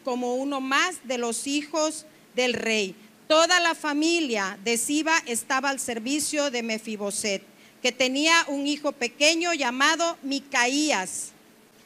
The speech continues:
tullido de ambos pies. Mefiboset vivía en Jerusalén,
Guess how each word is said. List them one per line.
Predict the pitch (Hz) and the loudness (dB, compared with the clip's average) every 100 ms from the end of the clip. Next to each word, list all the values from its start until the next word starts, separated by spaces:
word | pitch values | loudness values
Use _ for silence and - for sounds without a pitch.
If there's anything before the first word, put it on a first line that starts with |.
| _ _ | _ _
tullido | 269 269 247 302 320 311 262 | -4 -2 2 2 2 0 0
de | 220 240 | -2 0
ambos | 247 277 262 240 - - | 0 0 -4 -6 -10 -6
pies. | 247 262 302 330 - - | 0 2 0 -2 -8 -10
Mefiboset | 233 226 233 220 220 220 269 285 226 | -6 -6 -6 -8 -6 -4 -2 -2 -6
vivía | 247 240 262 | -10 -6 -6
en | 262 | -4
Jerusalén, | 254 233 220 - 208 226 269 302 | -6 -6 -6 -6 -4 -4 -2 -4